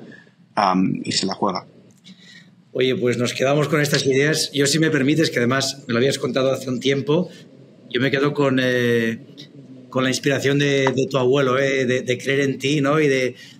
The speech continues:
Speaker 2: de apostar para que, oye, tengas ese, ese trampolín y te haya ido tan bien personal y profesionalmente, ¿no? Y sobre todo personalmente de cómo tratas a, a las personas con las que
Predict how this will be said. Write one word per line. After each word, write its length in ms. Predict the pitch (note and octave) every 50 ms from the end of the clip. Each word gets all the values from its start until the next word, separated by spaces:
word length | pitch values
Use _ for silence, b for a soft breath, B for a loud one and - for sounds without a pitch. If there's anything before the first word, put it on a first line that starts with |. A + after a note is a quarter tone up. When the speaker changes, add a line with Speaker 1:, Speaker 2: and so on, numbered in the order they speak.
| B -
Speaker 2:
de 100 | - C3
apostar 420 | B2+ B2+ B2+ A#2 A#2 - C3+ C3 A2+
para 200 | C3+ B2+ C3 -
que, 220 | - - B2 B2
oye, 260 | B2+ B2+ B2 A2+ - b b b b b b b _
tengas 320 | - B2 B2+ B2+ C3 A#2+ B2+
ese, 560 | B2+ A#2+ - B2 B2+ B2 B2 B2 A#2+ A#2+ A#2+ B B B B B _
ese 240 | - C#3 - - C3+
trampolín 560 | - - C3+ C3+ B2+ A#2 C#3 B2+ B2 C3+ C#3
y 80 | C#3+ C3+
te 80 | C3 B2+
haya 120 | B2+ B2
ido 200 | B2 B2 B2 A#2+
tan 220 | A#2+ B2+ B2 B2
bien 340 | A#2+ C3 B2+ B2+ C3 B2+ A#2 B B B B _ _ - - - - _
personal 760 | - C#3+ C#3 - - C#3 B2+ C3+ D3+ E3+ F#3+ G3 F#3 - - _ _ _
y 140 | - E3 C3+
profesionalmente, 920 | - - D3+ D3+ - C3+ A#2 - B2+ B2+ B2+ A#2+ A#2 A2+ G#2 F#2+ - G#2+
¿no? 120 | G#2+ B2+ C3+
Y 40 |
sobre 200 | A#2+ - A#2 A2+
todo 400 | A2 - B2 B2 B2+ C#3 C#3+ - B B B B B B _ _ - -
personalmente 680 | - A#2+ - - B2 B2 A#2+ A#2+ B2 A#2+ A#2 C3 C3
de 160 | B2+ B2 A#2
cómo 240 | - - A#2 A#2+ A#2
tratas 420 | A#2 B2 B2 A#2+ - - - - B2
a, 300 | A2+ A2+ A2 A2 A2 A2
a 160 | - B2+ A#2+
las 140 | A2+ A2 -
personas 360 | B2 A2+ - B2 A#2+ A2 -
con 140 | - A#2 A2+
las 180 | A2+ A2 -
que 400 | - - A2+ A2 G#2+ G#2+ G#2+ -